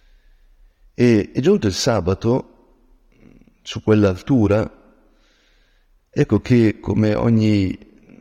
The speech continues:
devoto ebreo di Nazareth, va alla sinagoga. Andavano a ascoltare la lettura della legge. Gli ebrei, il culto ebraico aveva appunto il centro a Gerusalemme.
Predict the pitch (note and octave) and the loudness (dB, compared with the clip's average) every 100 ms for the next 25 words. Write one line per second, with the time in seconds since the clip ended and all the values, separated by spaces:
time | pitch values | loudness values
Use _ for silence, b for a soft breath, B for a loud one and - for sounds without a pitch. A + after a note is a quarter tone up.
0 | - _ F#2+ F2 G#2 G2+ - F2+ F#2+ G#2+ | -20 _ -4 0 2 0 -2 -2 2 2
1 | G2+ F2+ - _ _ _ _ - G2+ G#2+ | 2 -2 -6 _ _ _ _ -8 -2 0
2 | G#2+ F2+ G2+ A2+ A#2 G#2 G#2 G#2 - - | 0 -2 0 0 -2 -4 -2 -2 -6 -18
3 | _ _ _ _ _ _ _ _ _ G2 | _ _ _ _ _ _ _ _ _ -6
4 | F2 E2+ - D#2 F2+ B2+ A#2+ - _ _ | -4 -4 -6 -6 -2 -4 -4 -16 _ _
5 | _ _ _ _ _ _ _ _ _ _ | _ _ _ _ _ _ _ _ _ _
6 | _ _ _ - F#2+ F#2+ G2 F#2+ F#2 F#2 | _ _ _ -4 0 2 2 0 0 -2
7 | - - E2+ F2 - F2+ F2+ G2+ F#2+ F2 | -6 -6 -6 -6 -6 -8 -4 -2 0 -2
8 | E2 E2 G2 F2 F2 - G2 F2 E2 F2 | -2 -2 -4 -4 -6 -4 -2 -2 -4 -4
9 | B2 A#2+ - - _ _ _ _ _ _ | -2 -2 -6 -18 _ _ _ _ _ _
10 | _ _ _ F2 F2 F2+ F2 - A2+ F#2 | _ _ _ -4 0 0 -2 0 -2 2
11 | G#2+ G2 G2+ G#2+ F#2 F#2 F#2+ F2+ - - | 2 2 0 0 0 0 0 -2 -4 -16
12 | b b b b b - E2+ F2 E2 - | b b b b b -10 -4 -4 -4 -2
13 | G#2 F#2 F2+ F2 E2+ F#2 A#2 G#2+ A2 D3 | -2 0 -2 -2 -4 0 0 0 0 -2
14 | - | -4